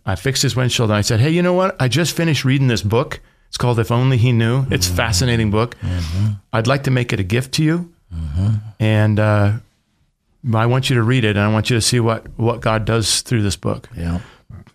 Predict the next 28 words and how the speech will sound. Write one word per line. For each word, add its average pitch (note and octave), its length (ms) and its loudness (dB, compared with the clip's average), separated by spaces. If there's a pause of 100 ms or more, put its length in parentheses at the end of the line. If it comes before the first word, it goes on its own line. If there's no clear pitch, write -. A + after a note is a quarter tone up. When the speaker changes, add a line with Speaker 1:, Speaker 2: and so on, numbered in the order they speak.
(160)
Speaker 1:
And A2 140 2
then A2 100 2
I B2 200 2
said, G#2+ 440 0 (960)
uh, G#2+ 240 0
he C#3 100 4
called D#3+ 220 0
me B2+ 80 2
a A2+ 40 2
month C3+ 240 0
later C3 220 0
and G#2 60 2
he G2+ 60 2
said, G2+ 180 0
"Hey, C#3+ 220 2
I C#3+ 120 0
just C#3+ 200 0
finished B2 280 0
reading A#2+ 160 0
this G2+ 100 2
book B2+ 240 -2
and F#2 120 0 (180)
I'm B2+ 160 0
back G2+ 220 -2
with F#2+ 120 -2
my F2 120 0
family." F#2+ 420 -2 (160)
Speaker 2:
Yeah, E2 380 -4